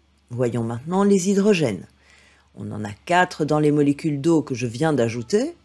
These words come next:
et dans les produits, il n'y en a que deux. Je fais donc comme si j'étais en milieu acide et j'ajoute deux ions H plus dans les produits. Maintenant, il y en a autant de chaque côté.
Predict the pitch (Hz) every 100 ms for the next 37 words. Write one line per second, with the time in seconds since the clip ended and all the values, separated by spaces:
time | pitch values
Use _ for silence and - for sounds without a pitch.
0 | - 208 196 208 196 196 170 156 220 277
1 | - 202 202 170 170 226 233 214 131 -
2 | - _ _ _ _ - 202 247 233 220
3 | 180 135 117 - _ - 277 254 233 -
4 | 240 220 160 139 139 117 113 92 - -
5 | - 233 233 190 190 175 226 - - 131
6 | 226 240 220 233 226 - - 240 208 208
7 | 196 196 160 117 - _ _ _ _ -
8 | 110 95 170 226 233 214 208 214 233 240
9 | 143 95 87 - 110 - - -